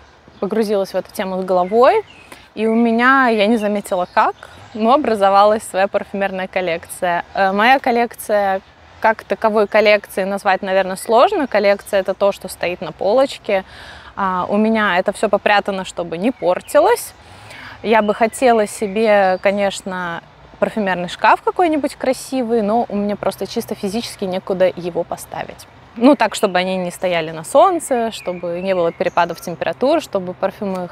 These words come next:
хранились в хороших условиях, мне некуда это все разместить. На чем я остановилась?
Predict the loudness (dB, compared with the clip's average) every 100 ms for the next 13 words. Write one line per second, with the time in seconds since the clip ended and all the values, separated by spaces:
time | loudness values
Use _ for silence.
0 | -14 -20 -2 0 2 0 -4 -8 -14 -2
1 | 0 0 -4 -14 -2 0 2 0 -4 -4
2 | -2 -2 -4 0 0 0 -6 -8 -20 -6
3 | 0 0 0 -4 -8 -14 -16 -20 -20 -20
4 | -20 -20 -20 -20 -20 -20 -20 -20 -18 -16
5 | -16 -18 -20 -20 -20 -20 -20 -20 -20 -6
6 | -6 -2 -4 -2 -6 -8 -12 -6 -2 0
7 | -2 -4